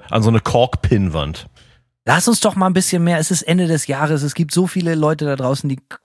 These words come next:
Speaker 2: können das nicht. Lass uns das mal tätowieren lassen.
Speaker 1: Ähm, du
Speaker 2: Zur, zur, zum, zum heiligen Fest.
Speaker 1: Okay, du fängst an und wenn's geil ist, dann mach ich's auch.
Speaker 2: Du hast gar keine Tätowierung, Simon, ne?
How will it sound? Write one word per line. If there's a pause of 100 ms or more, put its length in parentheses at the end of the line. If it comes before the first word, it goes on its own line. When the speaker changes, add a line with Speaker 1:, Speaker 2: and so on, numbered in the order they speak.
(180)
Speaker 2:
können
das
nicht.
Lass
uns
das
mal
tätowieren
lassen. (1120)
Speaker 1:
Ähm, (140)
du
Speaker 2:
Zur,
zur,
zum,
zum
heiligen
Fest. (140)
Speaker 1:
Okay,
du
fängst
an
und
wenn's
geil
ist,
dann
mach
ich's
auch. (520)
Speaker 2:
Du
hast
gar
keine
Tätowierung,
Simon,
ne?